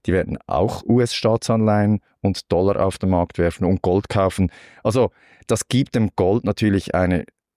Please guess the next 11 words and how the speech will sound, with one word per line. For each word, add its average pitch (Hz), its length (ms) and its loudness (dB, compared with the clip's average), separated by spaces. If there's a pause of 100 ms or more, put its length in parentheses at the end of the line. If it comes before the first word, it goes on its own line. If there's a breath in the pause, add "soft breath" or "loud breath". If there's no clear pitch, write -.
(240)
ziemlich 127 400 0
große 113 260 0
Unterstützung, 98 600 -2
wenn 113 220 2
das 110 240 -2
passiert - 480 -4
in 76 80 -6
den 80 100 -2
nächsten 76 320 -4
Jahren, 62 300 -6
oder? - 220 -8